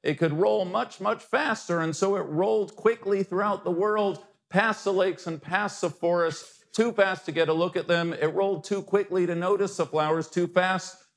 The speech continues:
for any of the insects to fly by and talk to it. And when the circle realized that it was rolling too fast to do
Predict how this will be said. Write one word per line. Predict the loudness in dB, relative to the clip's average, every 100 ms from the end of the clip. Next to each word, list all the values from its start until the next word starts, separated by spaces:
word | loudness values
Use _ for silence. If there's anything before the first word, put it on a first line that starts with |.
| _
for | 0
any | 2 2 2
of | 2
the | -2
insects | -2 -4 -4 0 0 0 -4 -12 -14 _ _ -2
to | 0
fly | 0 0 0
by | 0 0 0 -2
and | -4 -2
talk | -4 -4 -8
to | -2 -2
it. | -2 -6 _ _ _ _ _ _ _ _ _ _ -4
And | 0
when | 0 0
the | -2
circle | -2 -4 -4 -2
realized | -2 0 -2 -2 -2 -2
that |
it | -2
was | -4 -4
rolling | -2 0 0 -2 -4
too | -4 -8 -2
fast | -2 -2 -4 -6
to | 0
do | 0